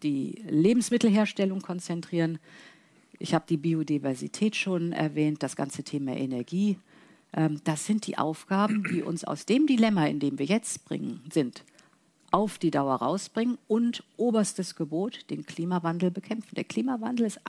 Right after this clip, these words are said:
hundert Prozent von uns gemacht. Die Wissenschaft ist eindeutig.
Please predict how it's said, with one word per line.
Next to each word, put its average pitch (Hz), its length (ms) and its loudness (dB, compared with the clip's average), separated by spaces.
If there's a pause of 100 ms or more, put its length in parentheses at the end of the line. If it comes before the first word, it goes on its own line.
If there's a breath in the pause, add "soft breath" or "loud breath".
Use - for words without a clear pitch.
(260)
hundert 302 320 -4
Prozent 240 420 -4
von 175 140 -4
uns 226 300 -6
gemacht. 226 420 -6 (360 loud breath)
Die 180 60 -6
Wissenschaft 190 500 -4
ist - 260 -6
eindeutig. 196 720 -2